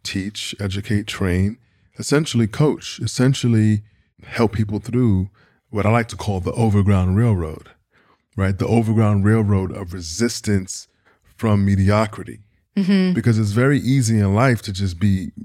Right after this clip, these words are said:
Speaker 1: average, be,
Speaker 2: Sure.
Speaker 1: be mediocre, just
Speaker 2: Yeah.
Speaker 1: get up and do the same thing over and over
Speaker 2: Mm-hmm.
Speaker 1: again. Movies that had a tr-, tremendous impact on me were like Groundhog Day.
Speaker 2: <laughs>
Speaker 1: And you
Speaker 2: Right,
Speaker 1: just kinda
Speaker 2: which we
Speaker 1: w-
Speaker 2: are living. I mean, we, you introduced me to Joe Dispenza, which is
Speaker 1: Mm-hmm.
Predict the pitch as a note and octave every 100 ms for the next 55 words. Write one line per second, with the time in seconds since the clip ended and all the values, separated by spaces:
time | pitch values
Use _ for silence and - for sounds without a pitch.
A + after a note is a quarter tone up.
0 | - A2 A2 F2 D2 - - G#3+ C4+ A3+
1 | G#2+ G#2 G2+ G#2 A2 G#2 E2 D#2+ - E3+
2 | A3+ B3+ - _ _ _ _ A2 A2 A#2
3 | A#2 G#2+ G#2 G2+ A#2 G#2 G#2+ G2+ G2 F#2+
4 | G2+ F#3+ C#3 G2 E2 D#2+ - _ - F#2+
5 | A#2 A#2 A2+ G2+ - _ A2 G2+ F2 G2
6 | G#2 F#2 E2 - _ _ - A2 A2 G#2
7 | G2+ G#2+ A2+ G#2+ A2 G#2 G#2 G2 G2 G2
8 | F2 F#2+ G2+ G#2+ G#2 F#2 E2+ E2 - -
9 | _ C4+ - - A2+ - G2 F#2 - A#3
10 | G#3+ A#3+ A#3 F#3+ F#3 F#3+ F#3 F#3+ F3+ G#3
11 | F3+ G3+ A#3+ B3 G3+ F#3 - - - A3+
12 | G#3 G#3 A3 G3+ F#3 G3+ G3+ F#3+ - A#3
13 | F#3+ E3+ F3 C#3+ A2+ G#2 A2+